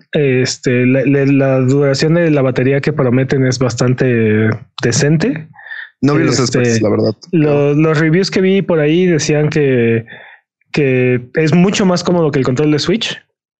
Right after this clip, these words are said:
Speaker 1: O sea, es
Speaker 2: Interesante.
Speaker 1: inesperadamente más cómodo. Y también que corre, aunque corre con, no, no, no tiene un G P U independiente, que este, que corre los juegos bastante bien. Entonces, habría que ver. Yo creo que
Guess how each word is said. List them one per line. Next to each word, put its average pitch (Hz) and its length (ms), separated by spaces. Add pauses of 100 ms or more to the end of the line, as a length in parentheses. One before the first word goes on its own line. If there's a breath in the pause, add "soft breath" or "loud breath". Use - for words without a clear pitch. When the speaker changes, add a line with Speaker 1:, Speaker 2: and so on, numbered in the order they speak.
(320)
Speaker 1:
O 151 80
sea, 147 120
es 147 60
Speaker 2:
Interesante. 170 100
Speaker 1:
inesperadamente 156 800
más 143 200
cómodo. 165 460 (600 loud breath)
Y 135 360
también 147 340
que 156 140
corre, 156 440 (120)
aunque 139 240
corre 185 280
con, 127 1080
no, 160 240
no, 170 220
no 175 180
tiene 180 160
un 175 300
G 160 280
P 160 140
U 147 180
independiente, 131 640
que 117 240 (280)
este, 123 520 (240 loud breath)
que 135 120
corre 160 260
los 147 140
juegos 160 220
bastante 143 360
bien. 170 240 (300)
Entonces, 135 580 (600 loud breath)
habría 147 220
que 160 100
ver. 165 260
Yo 170 120
creo 196 120
que 156 380